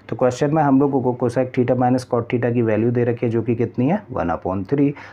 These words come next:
और हम लोगों को cosec theta plus cot theta की वैल्यू फाइंड करनी है, ठीक है। तो चलिए शुरू करते हैं यहाँ से। क्या दे रखा है,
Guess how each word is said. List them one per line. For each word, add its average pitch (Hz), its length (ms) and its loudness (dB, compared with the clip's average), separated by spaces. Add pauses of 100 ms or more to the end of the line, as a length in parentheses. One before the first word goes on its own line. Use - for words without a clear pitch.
(140)
और 135 100 2
हम 135 200 4
लोगों 165 220 4
को 139 180 2
cosec 135 340 0
theta 127 260 2
plus 127 260 -2
cot 113 200 0
theta 113 220 0
की 113 80 0
वैल्यू 107 300 2
फाइंड 82 320 -2
करनी 82 260 -8
है, 80 180 -8
ठीक 170 220 2
है। 196 80 6
तो 196 140 -2
चलिए 98 280 -2
शुरू 117 240 0
करते 131 320 0
हैं 156 120 -2
यहाँ 107 300 -4
से। - 220 -12 (440)
क्या 143 120 4
दे 143 140 4
रखा 139 280 2
है, 170 220 2